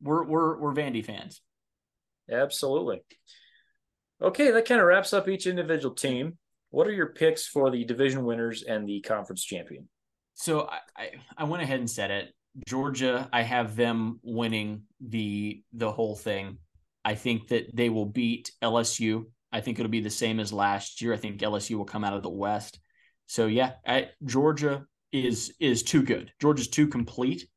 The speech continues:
Speaker 1: Um, I do think they drop a regular season game, but I think that they will win the S E C still, and I think that they will still go to the playoff.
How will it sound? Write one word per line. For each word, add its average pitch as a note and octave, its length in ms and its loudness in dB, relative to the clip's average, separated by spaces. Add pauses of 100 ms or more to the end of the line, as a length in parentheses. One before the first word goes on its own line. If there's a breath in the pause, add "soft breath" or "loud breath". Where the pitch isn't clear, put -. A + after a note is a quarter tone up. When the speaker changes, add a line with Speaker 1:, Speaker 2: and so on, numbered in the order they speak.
(380)
Speaker 1:
Um, A2 320 2
I A#2+ 100 2
do B2+ 120 2
think C#3+ 180 0
they A2+ 60 -2
drop G#2+ 240 -4
a A2 40 -2
regular A2 280 2
season G#2 280 -4
game, G2+ 380 -2 (840)
but A2+ 120 4
I G#2 80 4
think A#2 200 0
that A2+ 120 -2
they A#2 120 4
will A2 320 4
win G#2 380 0
the A2+ 160 2
S - 160 -2
E G#2+ 60 -4
C G#2 220 -6
still, - 400 -8
and G#2+ 120 -2
I G2+ 80 2
think A2 240 -4
that A2 100 -4
they G#2+ 120 0
will G2+ 140 -2
still G#2 160 -6
go F#2 140 -4
to F#2 60 -8
the - 100 -14
playoff. - 400 -12